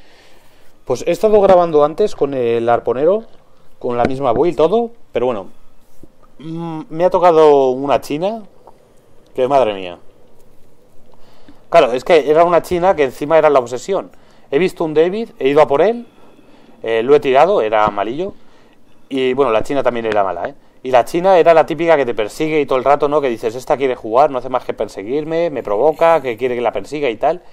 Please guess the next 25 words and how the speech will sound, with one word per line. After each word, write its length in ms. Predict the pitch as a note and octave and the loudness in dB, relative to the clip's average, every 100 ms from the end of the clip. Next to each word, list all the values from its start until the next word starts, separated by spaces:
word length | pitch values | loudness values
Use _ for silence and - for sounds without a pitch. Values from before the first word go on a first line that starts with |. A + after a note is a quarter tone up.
| _ - - - - - | _ -20 -18 -16 -12 -6
Pues 160 | B2+ | -2
nada, 260 | C#3+ A2 A2 | 0 0 0
he 80 | C#3+ | 2
ido 120 | D3+ | 2
a 40 | |
perseguirla 500 | C#3+ B2 C3 D3+ C#3 | 2 -2 -6 -2 0
al 120 | A2+ | 0
Chuck, 360 | - F#3 A#3+ - _ _ _ _ _ _ _ _ - C3+ | 2 2 2 -4 _ _ _ _ _ _ _ _ -12 -4
Y 160 | C#3+ C#3 | -2 0
literalmente 720 | C#3+ C#3 D#3 D#3+ B2 G#2+ G#2 | -2 -2 0 0 -2 -4 -2
me 100 | B2+ | 0
ha 60 | D3+ | 0
durado, 500 | D3+ D3+ D3 C3 A2 F#2 - - _ - - - - - - - | 0 0 0 -2 -6 -14 -20 -20 _ -20 -20 -20 -20 -18 -16 -8
creo 140 | C3+ | -2
que 100 | C#3+ | 0
diez 180 | C3+ C#3+ | 2 0
segundos 460 | - B2+ D3 G#2+ A2+ | 0 -2 -2 -4 -4
o 60 | |
así, 160 | A2+ A#2+ | -6 -6
¿eh? 200 | - C3 - - - A#2 | -10 -14 -16 -20 -14 -8
No 100 | C3+ | 0
me 100 | C3+ | 2
ha 40 | |
durado 300 | C3 C3+ G#2+ | 4 4 2
más. 340 | F#2 E2+ - | -2 -10 -14